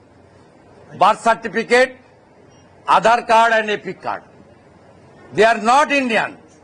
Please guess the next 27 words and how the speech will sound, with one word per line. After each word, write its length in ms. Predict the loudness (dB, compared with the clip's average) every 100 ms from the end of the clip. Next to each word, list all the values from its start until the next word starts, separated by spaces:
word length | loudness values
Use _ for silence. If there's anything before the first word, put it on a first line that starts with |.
| _ _ _ _ -20 -20 -8
They 120 | 0
are 160 | 2 2
coming 360 | 0 0 -2 0
through 160 | 2
Bangladesh 500 | 2 2 2 0 0
border. 340 | 2 2 2 -2 -20 _ 2
All 240 | 4 4
are 160 | 2 2
Burmese. 560 | 0 0 -6 -12 -20 _ _ _ _ _ _ _ _ _ _ -20 -20 -20 -20 -2
They 100 | 2
are 100 | 4
Rohingya 380 | 2 2 0
Muslim. 480 | 0 -4 -4 -4 -6 -18 -20 -20 -20 -20 -20 -20 -20 -20 -20 -16 -12 -12 -12 -4
They 120 | 0 0
first 420 | 2 0 0 -2
came 200 | -2 0
from 420 | 2 2 2 -4 0
Burma 560 | 2 2 2 2 0 0
and, 260 | -2 -4 -16 _ _ -20 -20 -8
uh, 640 | 0 2 2 0 -6 -16 -16 -20 -20 -8
temporary 520 | 0 0 2 2 2 -2
shel-, 320 | 0 0 -2 -16 -12 -2
sheltered 540 | 0 2 2 2 -4 -12 -20 -10
In 180 | -6 -2
Cox's 280 | 2 0 2
Bazar 300 | 0 4 2
area, 260 | 2 2